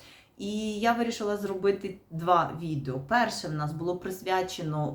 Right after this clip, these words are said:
пошуку роботи, це була робоча віза. Потім це навчання,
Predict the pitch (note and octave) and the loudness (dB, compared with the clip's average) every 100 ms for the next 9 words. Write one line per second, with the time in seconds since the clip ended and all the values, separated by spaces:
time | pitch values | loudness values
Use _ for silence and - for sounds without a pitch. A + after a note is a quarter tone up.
0 | - G3 G3 - E3+ F#3 D#3 C3+ C3 D#3 | -4 -4 -4 -4 2 2 2 2 0 -4
1 | D#3+ - - D#3+ D3+ C#3+ C#3 B2 A#2 D3 | -12 -10 -6 -4 0 4 4 2 -6 -4
2 | D3+ F3+ - A3+ C4+ _ - - - B3 | -4 -4 -6 -6 -8 _ -20 -18 -2 0
3 | A#3+ D#3+ C#3+ E3+ D3+ C3+ F3 G3+ - A#3+ | 0 -2 -2 0 0 4 2 2 2 2
4 | G3+ D3 C3 C#3 | 2 2 2 0